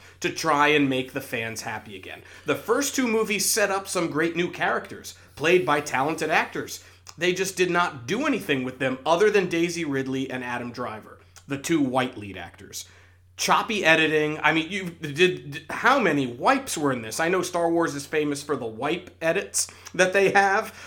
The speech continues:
um, but this one, I just felt like there were so many wipes, and there was no believable friendships between the main characters. Uh,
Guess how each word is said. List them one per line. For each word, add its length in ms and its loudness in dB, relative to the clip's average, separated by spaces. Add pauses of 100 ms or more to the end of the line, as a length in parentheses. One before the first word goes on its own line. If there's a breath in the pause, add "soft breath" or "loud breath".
(140)
um, 540 4
but 260 0
this 260 4
one, 380 -2
I 140 -6
just 220 -4
felt 160 -2
like 140 -6
there 120 -6
were 100 -8
so 300 0
many 240 -4
wipes, 680 -4 (480 loud breath)
and 220 0
there 100 8
was 200 -2
no 240 2
believable 560 4
friendships 720 -2
between 360 -4
the 60 -8
main 260 -8
characters. 840 -12 (520 soft breath)
Uh, 80 -12